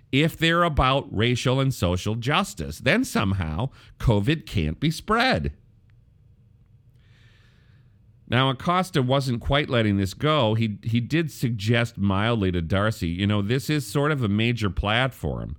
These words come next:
to get on in the Super Bowl pregame. Now, we all understand the game's gonna have, like, a hundred and forty million viewers, and the pregame's gonna have, like, twenty-two. You know, it's not as big as the game. It's not like they're making the, the president interviewed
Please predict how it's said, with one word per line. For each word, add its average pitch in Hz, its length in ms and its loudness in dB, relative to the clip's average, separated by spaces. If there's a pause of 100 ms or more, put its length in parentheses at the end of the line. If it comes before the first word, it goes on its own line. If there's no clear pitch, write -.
(400)
to 87 140 -2
get 98 200 2
on 95 200 2
in 85 80 0
the 85 60 0
Super 95 280 -2
Bowl 80 220 -2
pregame. 90 440 -4
Now, 101 200 -4
we 151 100 0
all 233 220 0
understand 120 560 0
the 98 40 0
game's 151 440 0
gonna 104 240 2
have, 101 240 0
like, 98 160 -2
a 90 80 0
hundred 101 420 0
and 78 260 0 (280)
forty 92 640 -2
million 82 720 0
viewers, 82 520 -2 (320)
and 95 140 0
the 98 40 -2
pregame's 107 520 0
gonna 98 180 0
have, 95 240 0
like, 82 160 -2
twenty-two. 82 1200 -2
You 98 140 0
know, 98 160 2
it's 95 160 -4
not 110 320 -2 (420)
as 104 160 0
big 101 240 0
as 87 140 2
the 82 100 -4
game. 90 540 2
It's 87 180 -6
not 107 220 -2
like 95 160 -2
they're 98 140 0
making 92 420 0
the, 85 80 -2 (460)
the 101 80 0
president 107 580 2
interviewed 98 540 2